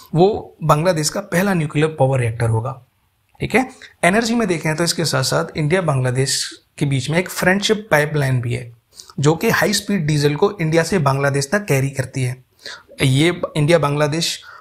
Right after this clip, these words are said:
फ्रेंडशिप पाइपलाइन इनॉग्रेट हुई थी मार्च टू थाउजेंड ट्वेंटी थ्री में, ठीक है। अब बात करते हैं वाटर डेवलपमेंट,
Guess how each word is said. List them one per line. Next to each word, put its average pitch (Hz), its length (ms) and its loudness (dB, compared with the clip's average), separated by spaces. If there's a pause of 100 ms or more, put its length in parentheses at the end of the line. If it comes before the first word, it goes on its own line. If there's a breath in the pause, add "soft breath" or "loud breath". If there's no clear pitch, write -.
फ्रेंडशिप 220 420 2
पाइपलाइन 135 540 0
इनॉग्रेट 139 400 0
हुई 123 100 0
थी 120 140 -2
मार्च 147 360 0
टू 143 100 -2
थाउजेंड 143 280 0
ट्वेंटी 120 240 -2
थ्री 117 180 0
में, 110 140 -4 (1120)
ठीक 143 120 0
है। 220 140 2 (380 loud breath)
अब - 340 0
बात 165 200 4
करते 139 240 0
हैं 247 100 2
वाटर 139 340 2
डेवलपमेंट, 120 540 -2